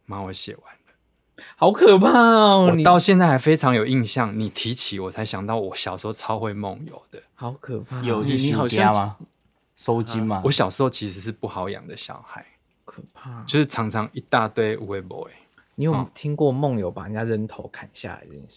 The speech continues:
Speaker 2: 情？
Speaker 1: 我小时候听超多梦游的故事。
Speaker 4: 电影才会有吧，把人都砍起来。
Speaker 2: 就是说他梦游，他就梦他在切西瓜，
Speaker 3: 嗯。
Speaker 2: 然后
Speaker 1: 还有走电线杆的，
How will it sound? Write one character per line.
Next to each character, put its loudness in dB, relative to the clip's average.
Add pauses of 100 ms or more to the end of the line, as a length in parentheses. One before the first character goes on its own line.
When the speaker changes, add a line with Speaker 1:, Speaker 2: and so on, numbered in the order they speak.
Speaker 2:
情？ -20
Speaker 1:
我 -10
小 -6
时 -10
候 -4
听 -10
超 -10
多 -6
梦 -8
游 -12
的 -14
故 -16
事。 -14
Speaker 4:
电 4
影 -4
才 -6
会 0
有 0
吧， 0
把 -2
人 -2
都 -2
砍 -10
起 -10
来。 -18 (120)
Speaker 2:
就 0
是 0
说 0
他 -4
梦 2
游， -2
他 -8
就 -4 (120)
梦 -4
他 -6
在 -2
切 -4
西 -4
瓜， -10
Speaker 3:
嗯。 -18
Speaker 2:
然 -10
后 -2
Speaker 1:
还 4
有 2 (120)
走 -4
电 0
线 -2
杆 -10
的， -12